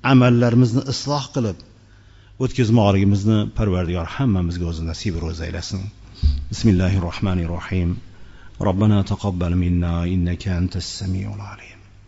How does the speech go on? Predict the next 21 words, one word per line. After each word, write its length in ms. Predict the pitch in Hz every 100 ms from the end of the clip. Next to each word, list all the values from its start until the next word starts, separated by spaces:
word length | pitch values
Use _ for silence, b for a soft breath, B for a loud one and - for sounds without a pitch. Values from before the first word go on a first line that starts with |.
| b b b b -
Va 140 | - 104
tub 160 | 101
alayna 520 | 104 101 101 101 101 95 95
innaka 480 | 95 95 92 92 95
antat 400 | 98 98 104 95
tawwabur 640 | - 101 98 104 95 92
rahim. 420 | 90 85 - 90 85
Parvardigor 580 | - 95 90 85 95 95
hammalarimizni 880 | - 143 113 107 101 98 92 101 127 - b b b b
bilganlarimizga, 840 | 117 123 120 113 110 107 101 101
eshitganlarimizga 920 | 110 113 - 117 101 98 98 95 95 92
amal 280 | 98 107 107
qilmoqligimizni 880 | - 101 95 87 87 85 92 90 82 - b b b -
o'zing 300 | 110 85 85
nasib 340 | 82 - 92 82
ro'za 260 | 90 90
aylagin. 320 | 92 92 95 - - b b b -
Gunohlarimizni 720 | 113 107 85 87 90 87 92
mag'fur, 540 | 87 85 82 - 85 92 - - b b b b b b b
ibodatlarimizni 1040 | - 117 113 110 110 - 104 104 107 104 101
maqbul, 680 | 101 95 95 107 113 101